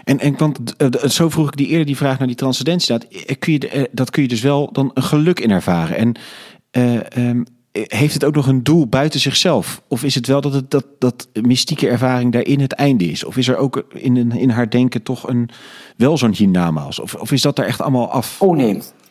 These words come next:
Speaker 2: Wel, ik zeg nu te, misschien te stellig nee, want het is een grillig uiver, zeg ik. <laughs> Ik heb niet, eh, de cahiers doorspit van, van A tot Z. Maar dat is, een hoofdtendens in haar uiver is elke hoop op de hemel,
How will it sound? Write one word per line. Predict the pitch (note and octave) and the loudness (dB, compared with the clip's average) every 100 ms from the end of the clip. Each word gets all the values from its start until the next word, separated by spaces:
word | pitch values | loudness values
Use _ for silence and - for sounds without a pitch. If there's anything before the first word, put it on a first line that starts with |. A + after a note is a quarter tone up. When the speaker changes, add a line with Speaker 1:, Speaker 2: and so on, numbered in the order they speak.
| - - - - | -20 -14 -12 0
Speaker 2:
Wel, | D3 D#3 - | 2 2 0
ik | B2+ | 0
zeg | - D3+ | 2 2
nu | C#3+ A#2+ | 2 0
te, | - D3 D3 | -2 0 2
misschien | C#3 B2 D3 A#2 | 2 2 0 0
te | - | 0
stellig | - F#3 D3+ | 2 2 2
nee, | B2+ F#3 | 4 4
want | E3 A2+ | 4 2
het | A2 A#2+ | 0 2
is | G#2+ | 0
een | G#2+ | 0
grillig | G#2 D3 - | 2 2 2
uiver, | D3+ D3+ A2+ | 2 2 2
zeg | G#2 A#2 | 2 2
ik. | A#2 C#3 - - - | 4 2 0 -4 -12
<laughs> | - - - | -14 -14 -12
Ik | - | 0
heb | D3 - | 0 4
niet, | C3 - | 2 4
eh, | B2+ B2+ A#2+ | 2 4 4
de | A2+ | 2
cahiers | A2 A2+ D3+ C3+ | 2 4 4 4
doorspit | A#2 A2 - D3+ - | 2 0 0 0 0
van, | - B2+ A2+ | 0 2 2
van | B2 A#2 | 2 2
A | A2+ C3 | 2 2
tot | B2+ A#2 - | 2 0 0
Z. | F3+ E3+ - - - - - | 0 0 -4 -18 -18 -16 0
Maar | C3 - - - - D3+ C#3+ | 0 0 -6 -16 -6 -4 0
dat | D3 D#3+ D3 | 0 2 0
is, | - - | 2 2
een | C#3+ C#3+ | 2 2
hoofdtendens | B2 D3+ A#3 - D3 C#3 C#3+ - | 2 2 2 2 2 2 2 0
in | D#3 B2 | 2 4
haar | A#2 A#2 | 4 2
uiver | C#3+ D3+ - A#2 | 2 2 2 0
is | D#3 F3 - - - - | 2 0 -2 -14 -20 -4
elke | - F#3+ D3+ | 2 2 2
hoop | C3 - F3+ G3 - | 0 4 2 2 0
op | A#2+ | 2
de | A#2 | 2
hemel, | G#2 B2+ C3 E3 A3 | 4 4 4 4 2